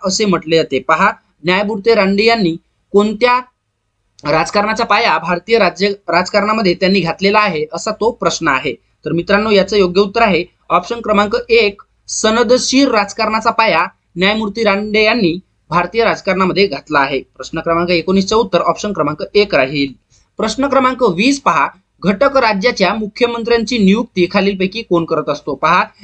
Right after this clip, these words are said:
नियुक्ती आणि निवड हे तुम्हाला लक्षातच ठेवायची आहे, बरोबर? त्यानंतर काय आहे प्रश्न, घटक राज्याच्या मुख्यमंत्र्यांची निवड खालीलपैकी कोण करत असतो?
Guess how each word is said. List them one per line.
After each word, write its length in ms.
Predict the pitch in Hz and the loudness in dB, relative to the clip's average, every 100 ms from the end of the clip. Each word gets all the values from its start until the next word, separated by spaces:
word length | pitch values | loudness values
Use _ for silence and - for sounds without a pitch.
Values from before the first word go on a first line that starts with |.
| - | -6
नियुक्ती 520 | 170 190 233 - 247 | 0 2 0 -4 0
आणि 200 | 233 214 | 0 2
निवड 380 | 220 202 240 156 - _ _ | 0 4 4 2 0 _ _
हे 80 | 196 | -2
तुम्हाला 340 | 214 202 220 | 2 2 4
लक्षातच 500 | 214 180 190 180 202 | 2 2 0 -2 -2
ठेवायची 360 | 185 156 156 151 | 0 2 2 0
आहे, 120 | 135 135 | 0 2
बरोबर? 260 | 170 202 262 - _ - | 2 4 2 -4 _ -2
त्यानंतर 360 | 196 214 214 247 | -2 -2 -4 -2
काय 260 | 226 247 | 0 0
आहे 140 | 233 196 | 0 0
प्रश्न, 340 | 180 165 202 | -4 -4 -4
घटक 340 | 180 180 254 | -2 -2 0
राज्याच्या 440 | 240 214 220 226 247 | 0 0 0 0 0
मुख्यमंत्र्यांची 640 | 208 - 226 220 233 233 | -2 -4 -4 -2 -2 0
निवड 340 | 220 196 240 175 - _ - | 2 4 4 2 -2 _ -4
खालीलपैकी 540 | 208 233 240 226 262 | -4 -2 -4 -4 -4
कोण 260 | 262 208 220 | 0 0 2
करत 240 | 190 180 | 0 0
असतो? 400 | 170 - 143 - | -4 -2 -4 -4